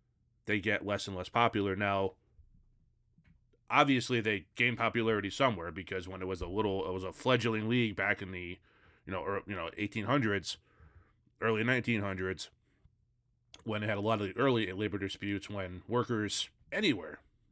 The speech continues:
didn't really have any rights, honestly. Uh, you know, these guys were making minimum wage, and they weren't treated well, and they were under contracts that, you know, some of these players would be thrown in jail if they didn't honor. I mean, that's how crazy it was.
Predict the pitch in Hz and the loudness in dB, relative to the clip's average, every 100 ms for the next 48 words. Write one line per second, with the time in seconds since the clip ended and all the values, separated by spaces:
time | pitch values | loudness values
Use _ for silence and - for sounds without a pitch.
0 | _ - 110 90 95 101 110 98 82 80 | _ -2 -2 0 0 0 0 -4 -12 -12
1 | 80 - 110 117 92 - 85 92 _ - | -12 -10 -2 -2 -2 -8 -8 -10 _ -20
2 | - - - - - - 101 98 92 113 | -20 -20 -20 -20 -16 -4 0 0 0 -2
3 | 101 110 107 113 107 110 117 127 104 92 | 0 0 4 2 2 0 2 2 0 -6
4 | 92 87 85 82 78 76 85 87 95 110 | -8 -8 -10 -8 -8 -10 -10 -6 -4 -2
5 | 120 - 107 92 80 82 76 76 - 82 | -4 -4 -4 -4 -6 -8 -8 -10 -10 -10
6 | 78 78 92 92 87 95 98 95 - 107 | -10 -12 -8 -8 -6 -4 -2 -4 -4 -4
7 | 101 95 113 98 95 107 92 - 90 - | -4 -4 -4 -4 -4 -2 -4 -6 -10 -10
8 | _ _ _ _ _ _ _ - _ _ | _ _ _ _ _ _ _ -20 _ _
9 | - 107 85 76 _ _ _ _ _ - | -8 -6 -6 -10 _ _ _ _ _ -6
10 | - 151 139 - 131 131 113 107 123 107 | 2 4 4 2 4 4 4 0 2 0
11 | 98 98 120 95 95 95 90 90 110 85 | -2 2 2 2 -2 -6 -6 -2 -2 -2
12 | 76 85 87 110 98 117 143 101 90 76 | -10 -8 -4 -2 -2 2 4 2 -2 -6
13 | 76 73 | -8 -10